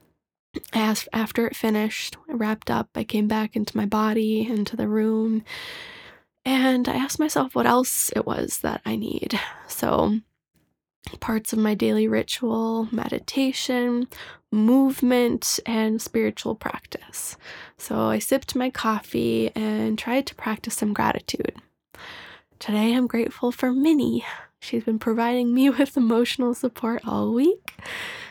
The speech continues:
She's been glued to me, <laughs> sleeping with me on the couch every night while Kyle has the bed, and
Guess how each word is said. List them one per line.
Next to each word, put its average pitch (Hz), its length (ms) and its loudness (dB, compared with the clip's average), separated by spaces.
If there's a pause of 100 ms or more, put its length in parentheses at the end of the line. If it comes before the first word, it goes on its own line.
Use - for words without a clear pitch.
She's - 160 -12
been 214 240 2
glued 277 460 6
to 320 100 2
me, 311 360 6
<laughs> - 180 2
sleeping 277 540 0
with 277 200 0
me 277 140 2
on 262 120 2
the 214 100 2
couch 247 380 -2
every 277 260 2
night 269 320 0
while 220 220 0
Kyle 226 300 0
has 226 180 0
the 220 120 0
bed, 254 720 2
and 214 280 0